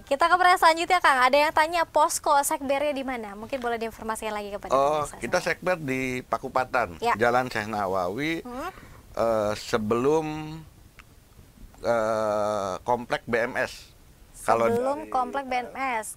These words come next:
Speaker 2: kalau dari lampu merah Pakupatan, belok kanan. Nah, sebelum komplek B M S itu ada gedung sebelah kanan.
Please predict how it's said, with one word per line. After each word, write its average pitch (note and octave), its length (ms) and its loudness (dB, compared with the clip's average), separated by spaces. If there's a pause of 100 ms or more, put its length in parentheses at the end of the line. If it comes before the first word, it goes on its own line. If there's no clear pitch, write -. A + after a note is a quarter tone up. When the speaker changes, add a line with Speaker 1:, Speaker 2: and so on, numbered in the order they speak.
Speaker 2:
kalau A2 180 -12
dari G#2 300 -14
lampu G#2 320 -16
merah F#2+ 480 -20 (560)
Pakupatan, G2+ 680 -18 (300)
belok F#2+ 240 -18
kanan. D3 480 -8 (480)
Nah, F#2 80 -6
sebelum G2+ 400 -6
komplek G2+ 400 -6
B G2+ 80 -4
M F2+ 240 -2
S D3 240 -6
itu B2+ 240 -4
ada G2 240 -2
gedung G2 400 -8
sebelah F2+ 320 -6
kanan. F#2 320 -6